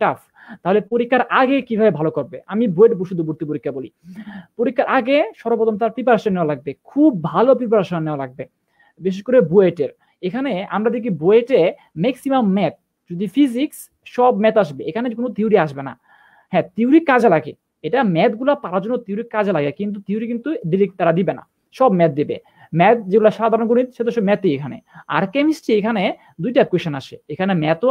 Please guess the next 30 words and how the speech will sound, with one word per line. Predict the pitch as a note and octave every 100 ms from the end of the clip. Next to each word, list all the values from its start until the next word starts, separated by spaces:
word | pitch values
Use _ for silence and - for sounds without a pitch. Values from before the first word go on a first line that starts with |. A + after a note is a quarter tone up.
| C4
আসে | E4+ B4+ - _ -
এবং | G3+ G#3+
এখানে | F#3+ G3+ G3
আমার | F#3 E3+ - F#3+ -
আবার | E3+ E3
মুখস্থ | A3+ C4 -
টাইপ | A#3+ A#3 F3
যে |
জিনিসগুলো | F3+ F#3 D3+ E3 D3
আছে, | C#3 C4+ - C4+
এইগুলাও | A3 G#3+ E3+ C#3
আসে, | - -
আসে। | - - - _ _ _ _ _ _ _ _ _
তাহলে, | F3 A#3+ C4+ A#4 B3 G3+ -
আহ, | D#3 D#3 C4+
কেমিস্ট্রির | C4+ - C#4+ B3+
জন্য | B3+ C4 A#3+ F3+
বলা | G#3+ G3+
যায় | F3+ E3 D#3+
একটা | - F3
বই | C#3+ G3 A#4 -
মোটামুটি | F#3+ F#3+ F#3+ E3+ F3 E3+ F3 G#3 F3 F3
মুখস্থ | G3+ G3 G3
করে | E3 D3+
রাখতে | C#3+ C#3+
হবে, | C3 B2 - _ -
কারণ | E3
এখানে | E3+ G#3 G3+
যেহেতু | F#3+ G3+
এখানে | G3+ F#3+ G3